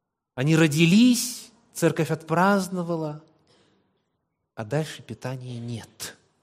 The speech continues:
Питания нет. И они усыхают, они потихонечку умирают. И если не кормиться,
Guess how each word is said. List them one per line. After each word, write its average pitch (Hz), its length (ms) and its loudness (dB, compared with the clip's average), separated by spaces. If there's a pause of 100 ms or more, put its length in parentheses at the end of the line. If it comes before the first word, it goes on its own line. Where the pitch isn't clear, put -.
(400)
Питания 101 540 -20
нет. 90 280 -20 (880)
И 117 60 -14
они 110 160 -14
усыхают, 143 880 -16 (960)
они 101 140 -16
потихонечку 104 880 -16 (840)
умирают. 98 880 -18 (960)
И - 80 -14
если 170 380 -4
не 160 100 -10
кормиться, 135 760 -12